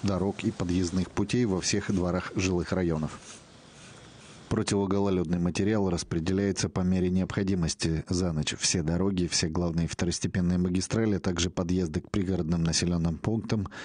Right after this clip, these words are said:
также были обработаны противогололёдным материалом. «Самое сложное — работать на узких тротуарах, потому что всё выполняется нашими сотрудниками вручную. Опасность гололёда сохраняется. Пожалуйста, будьте осторожны»,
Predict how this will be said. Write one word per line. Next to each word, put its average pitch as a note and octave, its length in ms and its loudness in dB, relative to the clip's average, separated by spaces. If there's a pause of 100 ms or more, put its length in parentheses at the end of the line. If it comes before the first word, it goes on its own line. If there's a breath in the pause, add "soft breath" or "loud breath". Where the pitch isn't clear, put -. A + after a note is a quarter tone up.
(100)
также G2 320 0
были F2+ 220 2
обработаны F2 640 0
противогололёдным E2+ 1040 0
материалом. D#2 580 0 (420 loud breath)
«Самое F2+ 380 2
сложное — G2+ 420 2
работать F2 420 0
на F2+ 120 2
узких E2+ 340 -2
тротуарах, F#2 540 -2
потому F2 280 0
что - 180 -2
всё - 180 0
выполняется F2+ 640 0
нашими D#2 380 0
сотрудниками E2+ 720 0
вручную. E2 640 0 (460 loud breath)
Опасность E2 560 0
гололёда F2+ 520 2
сохраняется. E2+ 800 0
Пожалуйста, E2 560 0
будьте D#2 340 -2
осторожны», D#2+ 640 -2